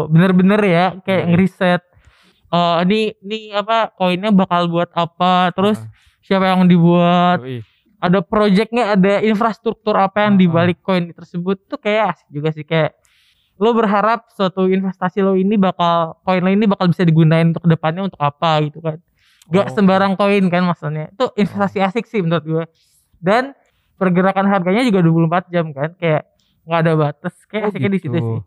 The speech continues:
Speaker 2: Kan kalau misalkan yang lain ditutup nih.
Speaker 1: Kalau saham kan s-,
Speaker 2: Ada
Speaker 1: apa,
Speaker 2: batas
Speaker 1: tujuh mi-,
Speaker 2: waktunya.
Speaker 1: eh, lima hari doang kan
Speaker 2: Iya.
Speaker 1: hari kerja. Sabtu
Speaker 2: Kalau ini
Speaker 1: Minggu itu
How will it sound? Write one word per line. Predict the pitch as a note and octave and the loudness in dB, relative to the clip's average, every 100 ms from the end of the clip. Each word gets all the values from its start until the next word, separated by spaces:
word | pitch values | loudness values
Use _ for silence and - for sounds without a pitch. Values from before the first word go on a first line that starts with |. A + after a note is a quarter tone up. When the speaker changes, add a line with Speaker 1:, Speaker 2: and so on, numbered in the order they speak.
| _ | _
Speaker 2:
Kan | E3 | -10
kalau | E3 D3 | -4 -2
misalkan | C3 C#3+ C3+ C3 | -2 -6 -12 -12
yang | B2+ B2 | -14 -14
lain | B2 C3 E3+ | -8 -6 -4
ditutup | C3+ B2+ - C#3 | -4 -4 -4 -6
nih. | - | -2
Speaker 1:
Kalau | B2+ F3+ | 0 0
saham | F3+ G3+ A3 | 0 -2 -2
kan | A3+ B3+ C4 | -2 -4 -4
s-, | - _ _ | -12 _ _
Speaker 2:
Ada | - | -4
Speaker 1:
apa, | G#3 | -2
Speaker 2:
batas | G#3 G#3 G#3 - | 0 0 -4 -6
Speaker 1:
tujuh | F3+ | -2
mi-, | G3 F#3+ | 0 0
Speaker 2:
waktunya. | - A2+ | -4 -4
Speaker 1:
eh, | G3+ G3+ G3 - - | -2 0 -2 -6 -6
lima | G3 G3 | -2 0
hari | G3 F#3+ | 0 0
doang | G3 F3+ | 2 0
kan | C#3+ D3+ F3+ | 0 -4 -4
Speaker 2:
Iya. | A#2+ A2+ | -6 -4
Speaker 1:
hari | F3+ E3 | -2 -4
kerja. | D#3+ D#3 D3 D3+ - _ _ _ _ | -6 -2 -2 -2 -6 _ _ _ _
Sabtu | _ E3+ | _ -4
Speaker 2:
Kalau | C#3+ | 0
ini | E3+ | 0
Speaker 1:
Minggu | E3 E3+ | 0 -4
itu | F3 | -2